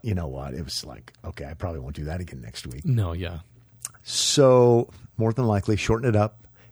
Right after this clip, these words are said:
Speaker 1: and, uh, get some, get somebody who will help you, not somebody who's a, an opponent, but someone who will give you some good constructive criticism. And more than likely, you can go shorter than you think. Not to
Speaker 2: Mm-hmm.
Speaker 1: compromise, but let's do remember people have a short atten-,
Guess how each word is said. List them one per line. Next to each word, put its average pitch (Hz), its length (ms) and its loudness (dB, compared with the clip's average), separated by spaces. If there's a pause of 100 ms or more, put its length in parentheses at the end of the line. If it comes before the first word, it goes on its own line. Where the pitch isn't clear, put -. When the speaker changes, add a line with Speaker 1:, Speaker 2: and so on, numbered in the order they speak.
(120)
Speaker 1:
and, 92 300 -4
uh, 90 280 0
get 131 160 0
some, 147 260 -2
get 123 140 0
somebody 131 260 0
who 127 140 2
will 123 100 2
help 117 260 0
you, 76 140 -4
not 90 220 -6
somebody 107 240 0
who's 98 260 2
a, 85 340 -4 (500)
an 104 80 -6
opponent, 95 680 -4 (100)
but - 140 -10
someone 107 320 -2
who 92 240 -2
will 104 160 0
give 92 180 -4
you 98 80 -2
some 101 220 -4
good 90 280 -4
constructive 98 540 -6
criticism. 85 600 -6 (640)
And 110 100 0
more 104 180 2
than 117 160 0
likely, 92 280 -2
you 92 140 -2
can 95 200 -2
go 87 160 -4
shorter 90 440 -4
than 87 200 -6
you 85 100 -6
think. - 540 -8
Not 107 180 -2
to 143 60 2
Speaker 2:
Mm-hmm. 127 100 0
Speaker 1:
compromise, 101 640 2 (280)
but 107 160 0
let's 107 200 -2
do 123 140 4
remember 113 520 4
people 104 260 -2
have 92 100 0
a 90 40 -4
short 104 220 0
atten-, 113 340 -2